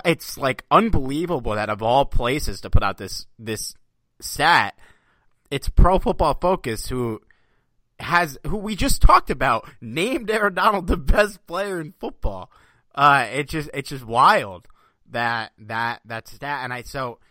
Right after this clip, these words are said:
like, ev-, every advanced metric, I would say, they, they matter. They tell a story. Analytics aren't bullshit. They're, they,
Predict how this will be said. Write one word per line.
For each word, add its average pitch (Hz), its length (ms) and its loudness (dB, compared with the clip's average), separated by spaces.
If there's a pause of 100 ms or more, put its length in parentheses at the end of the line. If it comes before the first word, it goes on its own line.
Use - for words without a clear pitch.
(520)
like, 143 280 -10 (120)
ev-, 196 200 -14 (140)
every 226 360 -14
advanced 135 520 -12
metric, 120 440 -10
I 123 120 -10
would 123 140 -14
say, 127 400 -10 (1000)
they, 139 400 -10 (140)
they 135 180 -8
matter. 120 720 -2 (640)
They 113 160 -12
tell 120 280 -2
a 117 40 -8
story. 113 640 -8 (400)
Analytics 123 500 -14
aren't 113 300 -14
bullshit. 104 600 -8
They're, 104 260 -14
they, 104 260 -14